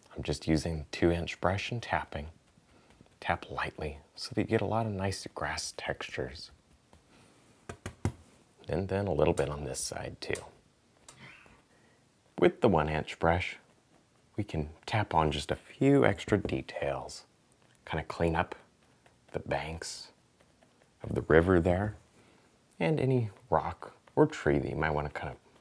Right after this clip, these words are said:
push back a little bit. Now the last thing we want to do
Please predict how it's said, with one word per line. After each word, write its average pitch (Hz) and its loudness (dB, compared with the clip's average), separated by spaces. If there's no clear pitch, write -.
push - 2
back - -2
a 67 -6
little 65 -4
bit. - -12
Now 78 -2
the 69 0
last 85 0
thing 95 2
we 95 0
want 95 2
to 110 4
do 69 0